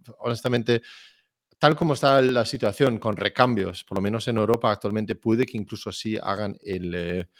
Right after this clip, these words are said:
eh, el engrasado en vez de hacerlo,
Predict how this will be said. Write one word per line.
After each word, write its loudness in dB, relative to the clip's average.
eh, 2
el -6
engrasado 2
en -2
vez 0
de 2
hacerlo, -2